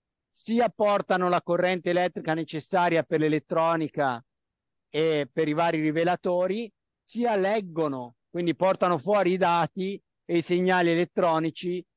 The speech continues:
degli stessi rivelatori a queste centraline che poi smistano i dati e le mandano nell'altra caverna.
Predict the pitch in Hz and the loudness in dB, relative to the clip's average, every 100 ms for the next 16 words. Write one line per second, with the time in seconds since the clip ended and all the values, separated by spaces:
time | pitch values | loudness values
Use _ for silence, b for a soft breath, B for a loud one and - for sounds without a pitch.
0 | _ - 165 156 185 160 170 151 151 170 | _ -2 0 0 0 0 0 0 2 2
1 | 190 170 151 160 170 180 _ _ _ 156 | 2 0 2 0 -2 -8 _ _ _ -4
2 | 143 190 175 165 170 175 214 214 185 175 | 0 0 0 -2 -2 -2 0 0 2 2
3 | 165 165 156 180 143 165 151 180 180 170 | 0 -4 -4 -4 -2 -6 -2 -2 2 2
4 | 156 147 170 156 - _ _ 165 175 175 | 2 0 -2 -2 -4 _ _ -2 0 2
5 | 160 160 165 165 165 - _ - 160 165 | 2 2 0 0 -4 -10 _ -4 0 2
6 | 156 151 - 151 139 - _ _ _ - | 0 -2 -2 -2 -2 -6 _ _ _ -2
7 | 151 135 120 110 117 113 | 0 2 2 0 -4 -10